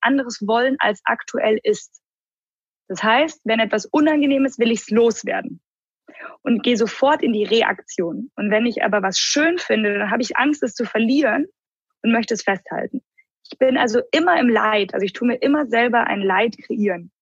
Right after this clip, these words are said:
Und das im Yoga, wenn man mal eine unangenehme Haltung aushält, ja, es geht nicht um sich wehtun und irgendwas Akrobatisches machen. Es reicht ja schon ein, ein sogenanntes Utkatasana, also ein, die Stuhlhaltung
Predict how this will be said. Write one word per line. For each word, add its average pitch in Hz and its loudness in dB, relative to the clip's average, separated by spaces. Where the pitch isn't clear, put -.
Und 214 0
das 247 -2
im 220 2
Yoga, 247 2
wenn 214 -2
man 214 -2
mal 202 0
eine 214 -6
unangenehme 247 0
Haltung 233 0
aushält, 240 0
ja, 240 0
es - -20
geht 277 0
nicht 269 2
um 247 2
sich 180 -2
wehtun 330 2
und 226 -2
irgendwas 214 2
Akrobatisches 247 0
machen. 302 0
Es - -12
reicht 226 0
ja 220 2
schon 214 0
ein, 190 -2
ein 196 0
sogenanntes 214 2
Utkatasana, 285 2
also 190 -4
ein, 196 -4
die 208 -4
Stuhlhaltung 254 -2